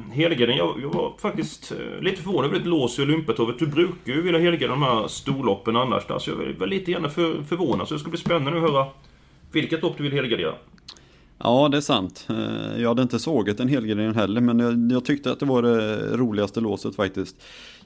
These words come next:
Speaker 2: Jag konstaterar att det blir en dyr helgardering, för mitt förslag var faktiskt V sjuttiofem fem, och det är femton hästar även där.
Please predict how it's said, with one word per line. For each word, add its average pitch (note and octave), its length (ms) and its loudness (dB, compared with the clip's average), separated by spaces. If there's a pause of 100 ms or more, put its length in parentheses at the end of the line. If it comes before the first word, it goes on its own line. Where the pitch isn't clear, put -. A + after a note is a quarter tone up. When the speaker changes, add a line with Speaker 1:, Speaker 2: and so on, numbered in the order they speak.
Speaker 2:
Jag C3+ 100 6
konstaterar D3 380 4
att C3+ 80 4
det D3 60 4
blir C3+ 180 8
en C#3 180 6
dyr D#3+ 260 2
helgardering, A2 680 4
för B2+ 100 2
mitt B2 200 4
förslag C#3+ 380 2
var C#3 160 4
faktiskt A2+ 360 -2
V A#2 120 2
sjuttiofem A2+ 420 0
fem, B2 300 0
och G#2+ 80 0
det A2 60 2
är A2+ 40 0
femton A#2 480 0
hästar A#2 300 0
även G#2+ 280 2
där. G2+ 320 0